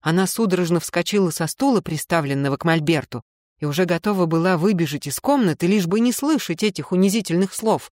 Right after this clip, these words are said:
как вдруг заметила, что на щечках Джона проступил румянец.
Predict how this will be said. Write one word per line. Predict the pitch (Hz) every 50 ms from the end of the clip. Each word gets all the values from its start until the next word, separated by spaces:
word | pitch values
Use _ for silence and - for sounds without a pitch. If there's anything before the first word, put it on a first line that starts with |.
| _ _ _ _ _ _
как | - 160 165 151
вдруг | 156 151 196 233 226 190
заметила, | 160 185 180 185 202 220 208 - 175 170 165 160
что | - - 170 160
на | 170 170
щечках | 170 - - - 220 196 - - - 156 143 131 147
Джона | 123 - 143 156 208 269 277 233 170 123 120 - _ _ _ _ _ _ _ _ -
проступил | - - 147 131 - - - 165 - - - 202 208 196 190
румянец. | 180 185 196 202 190 185 165 135 127 127 120 - - _ - - - -